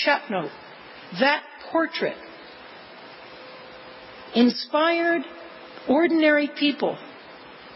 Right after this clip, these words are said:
to continue to organize, to protest, to hope. It was tangible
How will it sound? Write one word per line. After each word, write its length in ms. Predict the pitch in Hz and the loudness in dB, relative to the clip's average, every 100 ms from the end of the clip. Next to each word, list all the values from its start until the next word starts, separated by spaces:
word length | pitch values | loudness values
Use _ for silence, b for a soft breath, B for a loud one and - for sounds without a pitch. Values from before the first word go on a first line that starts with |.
| - | -8
to 100 | 262 | -4
continue 640 | - 254 - 311 294 220 - | 2 2 4 4 4 2 0
to 120 | 240 - | -4 4
organize, 500 | 294 277 247 208 - | 4 6 4 4 0
to 140 | - | -2
protest, 460 | 294 294 - 233 - | 0 2 2 0 -2
to 80 | 226 | -6
hope. 260 | - 247 185 B B B | 0 0 0 B B B
It 260 | 262 320 - | 2 2 2
was 280 | 214 202 - | 2 2 -4
tangible 720 | 208 226 262 311 302 262 320 | -10 0 2 4 2 2 2